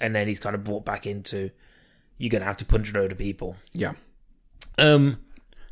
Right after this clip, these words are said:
Speaker 1: I really like it. I really like the look of it. I think it looks like it could be something completely different. Um, it wears its influences on its sleeve. Um, I think some bits look a bit meh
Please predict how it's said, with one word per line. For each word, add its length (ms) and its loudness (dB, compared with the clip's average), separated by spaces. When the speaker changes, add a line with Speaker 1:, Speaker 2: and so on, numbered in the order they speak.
Speaker 1:
I 60 12
really 200 10
like 240 8
it. 160 0
I 80 2
really 240 8
like 120 6
the 60 -4
look 200 2
of 80 2
it. 100 6
I 100 0
think 380 -4
it 180 -2
looks 400 -2
like 180 2
it 140 -8
could 120 -4
be 60 -2
something 200 -6
completely 360 -8
different. 540 0
Um, 340 2
it 160 -4
wears 320 8
its 120 -2
influences 520 -4
on 140 -2
its 160 -4
sleeve. 520 2
Um, 600 0
I 100 4
think 400 -2
some 400 6
bits 420 2
look 220 2
a 40 0
bit 380 4
meh 300 2